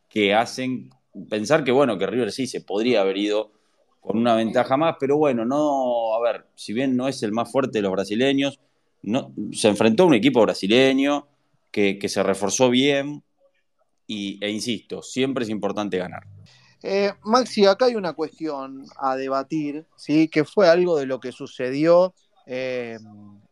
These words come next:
Speaker 2: en el space de Flash River que hizo en el entretiempo, que me parece que también tiene que ver con este tema del desarrollo del partido y demás.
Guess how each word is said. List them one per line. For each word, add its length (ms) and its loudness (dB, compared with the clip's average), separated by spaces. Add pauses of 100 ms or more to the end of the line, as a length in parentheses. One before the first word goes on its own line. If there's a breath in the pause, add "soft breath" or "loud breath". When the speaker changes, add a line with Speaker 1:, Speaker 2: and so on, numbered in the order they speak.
(160)
Speaker 2:
en 160 -14
el 120 -4
space 520 -2
de 160 -8
Flash 300 -2 (100)
River 560 -2
que 160 -10
hizo 460 -4
en 140 -8
el 100 -6
entretiempo, 840 -6 (1500 loud breath)
que 80 0
me 120 6
parece 320 -2
que 80 -4
también 380 -8
tiene 200 -10
que 80 -6
ver 200 -2
con 160 -8
este 880 -4
tema 260 -6
del 200 -6
desarrollo 560 -6
del 120 -4
partido 500 -8
y 60 -8
demás. 480 -16